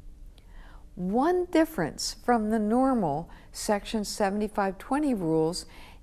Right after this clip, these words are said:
is that the Section seventy-five twenty rate can be chosen from the rate in the month of contribution or the two prior months.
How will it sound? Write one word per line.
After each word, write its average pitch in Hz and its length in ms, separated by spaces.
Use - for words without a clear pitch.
is 262 220
that 247 180
the 247 120
Section 247 500
seventy-five 247 880
twenty 233 360
rate 185 460
can 226 160
be 226 160
chosen 285 800
from 226 380
the 180 100
rate 165 560
in 233 160
the 226 80
month 226 640
of - 140
contribution 262 1080
or 185 600
the 254 160
two 214 320
prior 156 480
months. 160 560